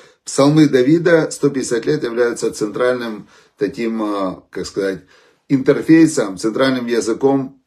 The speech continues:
связи между людьми и Всевышним. Да? То есть именно он заложил вот этот вот, а, а, язык воспевания, благодарения, то есть прославления, вся, все молитвы, э, то, что называют, э,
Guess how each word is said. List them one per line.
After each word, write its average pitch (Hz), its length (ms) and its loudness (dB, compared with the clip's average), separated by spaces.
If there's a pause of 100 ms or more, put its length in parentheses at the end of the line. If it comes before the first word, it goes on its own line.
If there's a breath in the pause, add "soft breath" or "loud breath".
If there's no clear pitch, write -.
связи 113 600 0
между 101 720 -4
людьми 113 420 -2
и 104 200 -8
Всевышним. - 680 -8 (160)
Да? 113 320 0
То 101 160 -8
есть 90 220 -10
именно 131 500 -2 (240 soft breath)
он 135 280 4
заложил 113 560 2
вот 101 240 -2
этот 104 280 0
вот, 101 300 -2
а, 92 300 -2 (320 soft breath)
а, 95 160 -2
язык 110 680 2
воспевания, 104 920 -2
благодарения, 98 800 -2
то 92 140 -4
есть - 240 -8 (220 soft breath)
прославления, 104 920 0
вся, 131 540 -2
все - 320 -2
молитвы, 120 640 -4 (240 loud breath)
э, 85 280 -12
то, 113 120 2
что 110 180 -4
называют, 110 640 0
э, 98 320 -4